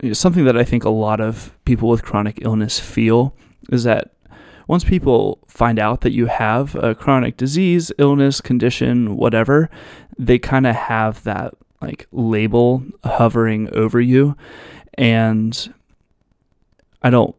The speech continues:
want to speak for the entire chronic community, but, like, I really enjoy when people know more about me <laughs> than the fact that I have Lyme disease. So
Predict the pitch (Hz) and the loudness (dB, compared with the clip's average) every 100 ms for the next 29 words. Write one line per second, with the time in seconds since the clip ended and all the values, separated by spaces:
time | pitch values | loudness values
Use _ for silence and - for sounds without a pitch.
0 | _ - - 113 113 - 120 107 - - | _ -10 -4 0 0 0 -4 -2 -4 -2
1 | 117 - - - - - 113 107 104 - | -2 -2 -8 -20 -12 -2 2 2 2 0
2 | - - 110 110 - 107 104 107 - - | -2 0 0 -2 -2 -2 0 -2 -4 -8
3 | - 110 113 - - - 123 123 123 113 | -2 -2 -2 -6 -14 -2 4 4 4 0
4 | 127 135 _ _ - 110 98 107 - _ | -4 -6 _ _ 0 2 2 -2 -6 _
5 | _ _ _ - 139 151 165 156 139 147 | _ _ _ 2 4 6 4 4 4 4
6 | 143 131 - 139 131 139 139 139 143 143 | 4 2 0 -2 0 0 2 2 2 0
7 | 139 147 151 190 156 113 - 123 95 98 | -4 -4 -2 0 2 0 -2 -6 -6 -6
8 | - - - 151 120 117 127 262 - 160 | -8 -4 0 2 2 -2 -4 -10 -14 -4
9 | 123 - 110 107 117 107 110 117 110 113 | -4 0 -2 -2 -4 -4 -6 -6 -6 -6
10 | - - - - - 113 110 110 110 110 | -8 -20 -20 -20 -6 -2 0 0 -2 -4
11 | - - - 113 120 | -6 -4 0 0 -2